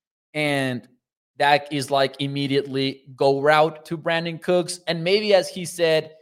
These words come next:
he's gotta be a little bit smarter than that and go even against the play call, right? And maybe be like, You know what? This is the play call, but even though I'm getting cover one,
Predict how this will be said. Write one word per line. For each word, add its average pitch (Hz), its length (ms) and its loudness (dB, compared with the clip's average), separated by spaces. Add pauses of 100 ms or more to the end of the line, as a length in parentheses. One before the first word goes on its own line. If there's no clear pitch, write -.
(160)
he's 139 120 -16
gotta 175 200 4
be 165 100 0
a 165 60 2
little 165 200 -4
bit 151 120 -6
smarter 156 460 0
than 175 200 -6
that 175 200 4
and 127 140 -6
go 151 420 -2 (300)
even 151 220 -4
against 143 420 -4
the 123 80 -12
play 135 280 -4
call, 165 500 -2
right? 156 360 0 (340)
And 131 100 -12
maybe 143 220 -4
be 143 240 -6
like, 139 380 2
You 143 80 -8
know 151 160 4
what? 151 400 4
This 156 180 -6
is 147 80 -12
the 139 120 -12
play 135 260 -4
call, 123 420 -2
but 120 300 -2 (720)
even 156 220 -4
though 147 160 6
I'm 135 180 0
getting 131 260 -4
cover 127 400 0
one, 117 480 -6